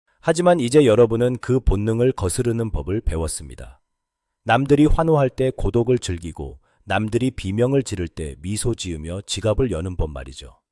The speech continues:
오늘의 내용을 세 줄로 요약해드립니다. 첫째, 내 마음이 편안할 때가 가장 위험한 고점임을 의심하세요. 둘째, 현금을 보유하며 기다리는 것도 훌륭한 투자입니다.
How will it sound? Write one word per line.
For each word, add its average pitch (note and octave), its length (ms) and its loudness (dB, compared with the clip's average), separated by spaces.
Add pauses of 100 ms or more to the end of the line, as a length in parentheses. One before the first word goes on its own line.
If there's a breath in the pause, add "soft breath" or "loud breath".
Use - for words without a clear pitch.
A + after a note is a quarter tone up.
(280)
오늘의 F#3 380 8
내용을 B2 400 4
세 F#3 180 2
줄로 F3 280 2
요약해드립니다. E2+ 920 -2 (140)
첫째, D#3+ 520 -2 (120)
내 A2+ 180 4
마음이 C3+ 360 8
편안할 E3 420 4
때가 A#2 300 -2
가장 A2 420 -2
위험한 A2 400 -2
고점임을 G#2+ 800 -4
의심하세요. F2+ 840 -2 (440)
둘째, F2+ 640 -2
현금을 D3 520 0
보유하며 A2+ 580 -2
기다리는 A2 500 -2
것도 G#2+ 480 -6
훌륭한 C3+ 400 -4
투자입니다. C#2 640 -12